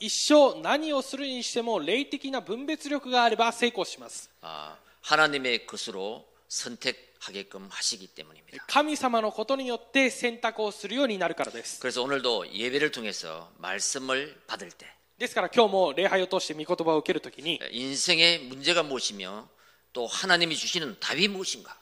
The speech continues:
Speaker 1: 人生の問題が何か、また神様が与えられる答えは何か、
Speaker 2: 그 답을 붙잡는 예배가 되시길 바랍니다.
Speaker 1: その答えを握る礼拝となることを願います。
Speaker 2: 그때 하나님은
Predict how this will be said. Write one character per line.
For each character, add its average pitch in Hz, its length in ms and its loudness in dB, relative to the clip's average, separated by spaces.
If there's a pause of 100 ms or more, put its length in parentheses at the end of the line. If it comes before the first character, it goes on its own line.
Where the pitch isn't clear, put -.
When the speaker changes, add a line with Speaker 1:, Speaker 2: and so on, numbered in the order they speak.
(220)
Speaker 1:
人 269 240 -2
生 254 240 0
の 240 140 -2
問 233 220 -2
題 233 180 2
が 220 160 4
何 202 300 0
か、 139 240 -2 (120)
ま 175 160 2
た 262 200 4
神 311 260 2
様 285 220 0
が 262 240 0
与 262 200 2
え 254 40 2
ら 247 100 0
れ 240 80 -2
る 226 60 -10
答 285 280 2
え - 60 6
は 220 140 2
何 160 260 -2
か、 80 320 -12
Speaker 2:
그 175 280 0
답을 175 340 2
붙잡는 98 520 -4 (200)
예배가 95 320 -6
되시길 - 340 -4
바랍니다. - 160 -20 (220)
Speaker 1:
そ - 140 0
の 190 80 2
答 262 240 4
え 262 60 8
を 247 80 2
握 233 220 -2
る 240 240 4
礼 196 120 4
拝 220 180 0
と 202 120 -2
な 196 100 2
る 190 80 0
こ 190 80 -4
と 226 100 6
を 254 60 8
願 185 180 0
い 117 60 -8
ま 110 100 -12
す。 - 220 -10
Speaker 2:
그 143 100 -4
때 143 340 6 (200)
하 - 120 0
나 151 120 6
님 151 100 0
은 151 240 0